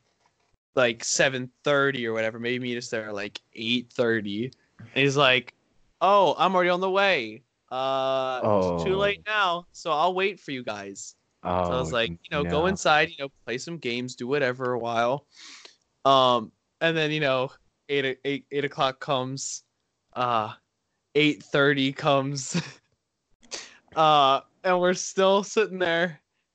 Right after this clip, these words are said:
Speaker 1: Uh, and finally our food comes out, and we eat as fast as we can. And by this time, it's, like, right before nine.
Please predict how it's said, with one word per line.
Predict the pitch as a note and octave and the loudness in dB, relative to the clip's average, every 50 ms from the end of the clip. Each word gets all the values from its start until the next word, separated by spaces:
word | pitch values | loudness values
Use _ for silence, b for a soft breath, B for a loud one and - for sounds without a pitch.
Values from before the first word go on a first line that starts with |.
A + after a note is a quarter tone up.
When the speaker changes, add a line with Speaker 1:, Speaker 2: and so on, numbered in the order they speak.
| _ _ _ _ | _ _ _ _
Speaker 1:
Uh, | E3+ D#3+ D#3 D3+ D3+ D3+ D3 C3 | -2 0 2 2 2 2 0 -2
and | D#3 D#3+ - - | -4 -8 -4 -2
finally | E3 E3 F3+ F#3+ F#3 | 0 0 0 0 0
our | F3+ F#3 | 0 -2
food | F#3 - E3 D3+ D3 - | -2 -4 -8 -8 -8 -8
comes | - E3+ D3 C#3 D3 | -8 -10 -8 -6 -4
out, | C#3+ C3 C3+ C#3 C3+ - _ _ _ - | -2 -2 -2 -2 -4 -6 _ _ _ -12
and | C#3+ D3 C#3+ | -10 -8 -6
we | C#3+ C#3 C3 C3 C3 | -4 -6 -6 -6 -8
eat | D3+ D#3 D#3 D#3 D3 - | -8 -6 -6 -6 -6 -6
as | C3+ D3 - | -6 -8 -4
fast | - D3+ C#3+ D3 D3+ - D#3+ | -2 0 0 0 0 -2 -8
as | |
we | F3 F3 | -10 -10
can. | E3+ - D#3+ B2+ A2+ A2 A2+ B2 B2+ _ b b b b b b b b b _ _ _ _ _ _ - | -10 -8 -6 -6 -4 -4 -6 -8 -12 _ b b b b b b b b b _ _ _ _ _ _ -2
And | C#3+ C#3+ C#3 C#3 C#3 C3+ B2+ - | 0 2 2 2 2 0 -2 -2
by | - D3 C#3+ | 0 2 2
this | D3 E3 - | 2 0 -2
time, | - F#3+ D#3 D3 | -2 -4 -2 -2
it's, | D3+ D3 - E3 | -4 -4 -2 -2
like, | D3+ C3+ C#3 C#3 C#3 - _ _ _ _ _ _ _ _ _ _ _ _ _ _ _ - | 0 0 0 -2 -6 -12 _ _ _ _ _ _ _ _ _ _ _ _ _ _ _ -8
right | F3 F3 F#3+ F3+ F#3 | -2 0 0 0 0
before | F3+ G3+ - - F#3 F3 E3 | -2 -6 -8 -6 -6 -4 -4
nine. | C#3+ C#3 C#3 C3+ C3+ B2+ B2 B2 B2+ B2+ D#3+ F3+ | -4 -6 -4 -4 -4 -4 -4 -4 -6 -6 -6 -8